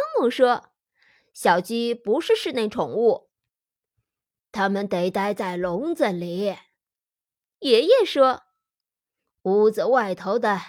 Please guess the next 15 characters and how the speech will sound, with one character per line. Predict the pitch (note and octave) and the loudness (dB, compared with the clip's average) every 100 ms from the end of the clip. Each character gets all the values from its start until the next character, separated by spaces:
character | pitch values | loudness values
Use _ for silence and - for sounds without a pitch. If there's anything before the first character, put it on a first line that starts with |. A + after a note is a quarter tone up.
| - | -10
笼 | E3+ E3+ G#3+ D#4+ | -6 -4 -4 -6
子 | E4+ A3+ | -4 -4
里。 | E3 D3+ E3 F3+ F3 _ _ _ _ _ _ _ _ _ _ _ _ | -4 -8 -6 -6 -8 _ _ _ _ _ _ _ _ _ _ _ _
”“还 | - E4+ D4+ G4 | -6 -2 2 2
有。” | C#5+ C#5 F#4+ C#4+ D#4+ - - _ _ _ _ _ _ _ _ _ | 4 4 4 4 4 2 -6 _ _ _ _ _ _ _ _ _
安 | G#4+ C5 D5+ | -2 0 -2
说 | - B3+ A#3+ - _ _ _ _ _ - | 2 4 4 -4 _ _ _ _ _ -2
，“你 | A#4 | 0
看 | A4 A4 | 0 -4
他 | A#4 | -2
们 | B4 B4 | 0 2
多 | B4 C#5 - | 4 2 2
快 | D#5+ E5+ C5 | 0 0 0
活 | D4+ | 0
呀！ | C4+ A#3+ A3 | 0 0 -4